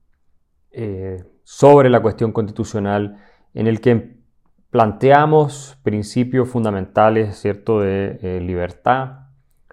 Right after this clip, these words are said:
para, eh, resguardar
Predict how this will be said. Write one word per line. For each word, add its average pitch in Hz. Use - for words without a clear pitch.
para, 107
eh, 87
resguardar 107